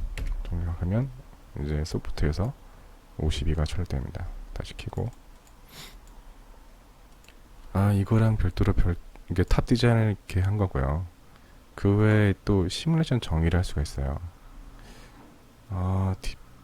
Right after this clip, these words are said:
예, 한번 이것도 한번 같이 해볼게요. 저희가 맨 처음 할 때 탑 디자인만 넣어놨었죠. 옵션을 한번 전환하겠습니다. Define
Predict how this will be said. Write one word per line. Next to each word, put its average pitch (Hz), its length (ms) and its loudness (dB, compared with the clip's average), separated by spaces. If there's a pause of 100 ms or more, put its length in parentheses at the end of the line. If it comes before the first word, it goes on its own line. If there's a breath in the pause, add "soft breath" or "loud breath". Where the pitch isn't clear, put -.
(300)
예, 78 300 2
한번 92 380 0
이것도 85 320 0
한번 80 140 0
같이 - 320 -10
해볼게요. - 360 -2 (140)
저희가 80 400 0
맨 92 160 0
처음 95 200 -2
할 78 100 0
때 80 320 0 (800)
탑 - 200 -2
디자인만 82 420 2
넣어놨었죠. 73 600 -4 (960)
옵션을 78 360 2
한번 73 160 2
전환하겠습니다. - 640 -4 (2500)
Define 76 1000 2